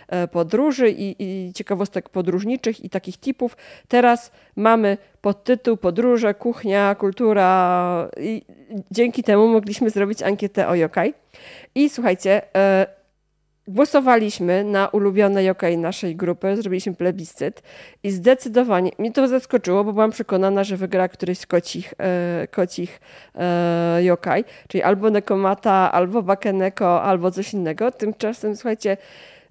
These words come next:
wyprzedził, wyprzedził znacznie, po prostu o, nie wiem, trzy długości stadionu, wyprzedził wszystkie stwory kitsune,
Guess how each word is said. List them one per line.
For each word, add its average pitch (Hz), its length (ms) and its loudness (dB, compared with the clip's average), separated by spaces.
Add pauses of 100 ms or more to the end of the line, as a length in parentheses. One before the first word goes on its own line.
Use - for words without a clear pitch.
wyprzedził, 214 1000 2
wyprzedził 240 760 2
znacznie, 214 580 0
po 214 80 -4
prostu 226 320 0 (420)
o, 220 340 6
nie 226 140 4
wiem, 196 340 2
trzy - 300 0
długości 226 880 0
stadionu, 214 720 2 (340)
wyprzedził 226 460 2
wszystkie 262 500 -4
stwory 220 400 2
kitsune, 196 640 -2